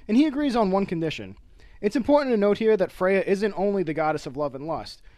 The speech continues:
She's also a war goddess. Half of warriors who die in battle go to Valhalla, which belongs to Odin, but the other half go to Folkvanger,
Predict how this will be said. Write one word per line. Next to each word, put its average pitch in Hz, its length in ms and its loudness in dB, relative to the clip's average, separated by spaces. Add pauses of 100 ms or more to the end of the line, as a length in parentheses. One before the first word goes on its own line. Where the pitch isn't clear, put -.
She's 254 180 -2
also 349 200 0
a 220 100 4
war 160 300 0
goddess. 107 520 -12 (460)
Half 269 260 2
of 214 140 -2
warriors 185 500 6
who 165 80 0
die 151 300 0
in 143 100 -2
battle 123 380 -6
go 147 160 -2
to 151 60 -4
Valhalla, 147 540 4
which 139 200 -4
belongs 147 300 -6
to - 100 -14
Odin, 160 380 2 (360)
but 147 140 -10
the 190 120 -10
other 330 220 4
half 170 320 0
go 180 100 0
to 156 80 -2
Folkvanger, 135 640 2